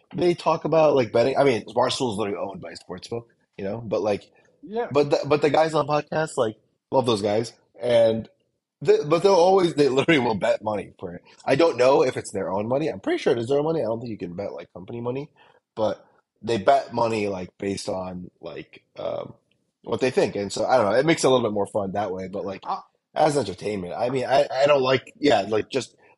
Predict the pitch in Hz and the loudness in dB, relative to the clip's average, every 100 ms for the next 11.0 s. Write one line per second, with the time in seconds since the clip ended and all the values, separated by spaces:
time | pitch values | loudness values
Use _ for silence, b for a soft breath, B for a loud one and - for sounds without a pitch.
0 | _ - 123 131 - 110 107 - 101 85 | _ -8 -6 -4 -4 -2 -2 -4 -10 -12
1 | 80 - 85 - - _ _ _ - 110 | -16 -16 -16 -18 -20 _ _ _ -10 -6
2 | 90 87 78 71 - 196 202 220 240 226 | -6 -10 -16 -18 -8 -6 0 2 0 -4
3 | - _ - 208 175 202 285 294 214 240 | -18 _ -8 -6 -2 -4 -2 -4 0 0
4 | 185 147 160 202 - - _ _ _ _ | -2 -6 -8 -8 -14 -20 _ _ _ _
5 | - 165 277 349 247 147 180 185 175 143 | -14 -10 -8 -10 -14 -14 -14 -12 -14 -10
6 | 170 170 _ _ _ - 254 403 381 - | -10 -10 _ _ _ -10 -4 -2 -2 -4
7 | - 147 156 107 - - 160 170 208 262 | -4 -4 -4 -8 -12 -6 -4 2 0 0
8 | 269 190 - _ _ _ _ _ _ _ | -4 -8 -12 _ _ _ _ _ _ _
9 | 190 214 196 196 226 233 220 226 226 214 | -10 -8 -6 -6 -6 -6 -2 0 0 -4
10 | 180 151 170 170 208 202 190 165 147 113 | -6 -6 -8 -6 -6 -6 -4 -4 -4 -8